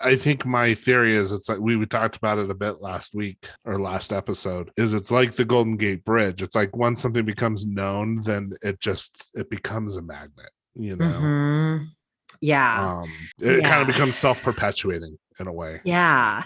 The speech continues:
Speaker 2: The forest officials have now placed signage at the forest entrance urging suicidal visitors to seek help. So they're actively, like, trying to be like,
Speaker 1: Right.
Speaker 2: "Please
Speaker 1: Well,
Speaker 2: don't
Speaker 1: and then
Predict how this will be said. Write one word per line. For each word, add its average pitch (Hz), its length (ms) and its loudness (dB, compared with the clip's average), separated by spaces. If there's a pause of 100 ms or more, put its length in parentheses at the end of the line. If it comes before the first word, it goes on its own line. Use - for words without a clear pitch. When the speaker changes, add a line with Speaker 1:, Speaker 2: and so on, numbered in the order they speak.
Speaker 2:
The 185 120 0
forest 240 500 4
officials 220 1080 -2
have 180 200 -6
now 180 160 2
placed - 680 -4
signage 170 680 -4
at 160 260 2
the 165 80 -6
forest 170 480 -2
entrance 156 460 -4
urging 151 380 -2
suicidal 147 500 -2
visitors 131 400 -6
to - 100 -6
seek - 260 0
help. 156 220 0
So 180 140 2
they're 185 200 2
actively, 156 480 0
like, 151 220 -4
trying 123 680 -2
to - 120 -10
be 143 100 4
like, 135 120 4
Speaker 1:
Right. 92 140 -4
Speaker 2:
"Please 175 220 0
Speaker 1:
Well, 170 80 4
Speaker 2:
don't 185 80 6
Speaker 1:
and 185 100 4
then 214 60 4